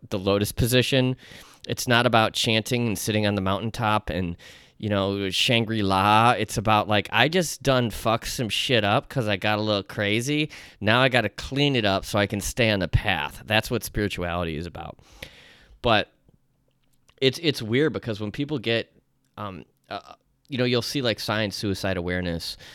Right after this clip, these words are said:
or, you know, call the su-, people will post on, you know, Facebook, "This is the suicide hotline number.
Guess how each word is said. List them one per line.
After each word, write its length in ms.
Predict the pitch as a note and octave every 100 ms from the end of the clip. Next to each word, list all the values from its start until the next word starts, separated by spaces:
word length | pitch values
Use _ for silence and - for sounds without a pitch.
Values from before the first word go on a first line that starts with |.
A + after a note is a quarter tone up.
| - _ _
or, 460 | F#2+ F2+ E2+ F2 -
you 80 |
know, 200 | F#2+ E2+
call 280 | F2 - C3
the 80 | C3
su-, 340 | - D3 C3+
people 360 | A2 C3 A2+ G#2+
will 80 | G2
post 340 | - G#2 -
on, 220 | G2 F2 -
you 80 |
know, 100 | F#2+
Facebook, 600 | F2 F#2 F2+ - E2 -
"This 200 | G#2+ C#3+
is 60 | D3+
the 120 | C#3+
suicide 500 | B2+ D3+ C#3 C#3 C3
hotline 400 | A#2+ B2 A2+ G#2
number. 400 | G2 F#2+ F2+ F2